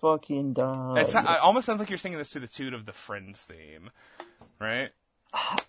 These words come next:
Speaker 1: Yeah.
Speaker 2: Yeah. Um, Margaret Qualley's first name is not even Margaret. Well, I'm out. I'm out now. Um, played a troubled teenager on The Leftovers H B O drama. Um,
Speaker 1: Did you know that she is Andie MacDowell's daughter?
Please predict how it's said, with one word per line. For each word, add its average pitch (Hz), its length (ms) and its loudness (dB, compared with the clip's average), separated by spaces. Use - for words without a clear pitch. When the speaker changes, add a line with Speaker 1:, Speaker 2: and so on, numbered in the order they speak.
Speaker 1:
Yeah. 156 440 8
Speaker 2:
Yeah. 78 240 -8
Um, 107 460 -4
Margaret 202 280 -2
Qualley's 151 520 -4
first 147 280 -10
name 143 160 -10
is 98 100 -16
not 110 160 -6
even 110 180 -12
Margaret. 95 540 -12
Well, 110 400 -12
I'm 110 140 -14
out. 87 260 -10
I'm 107 140 -12
out 92 200 -10
now. 92 220 -18
Um, 101 360 -6
played 120 180 -8
a 98 40 -12
troubled 117 400 -6
teenager 98 600 -10
on 98 140 -14
The 95 80 -16
Leftovers 98 680 -10
H - 180 -20
B 101 80 -14
O 92 60 -14
drama. 98 480 -12
Um, - 440 -16
Speaker 1:
Did 180 180 -2
you 330 340 2
know 302 180 10
that 240 200 6
she 240 200 -6
is 226 180 -2
Andie 220 200 -2
MacDowell's 196 480 4
daughter? 147 440 2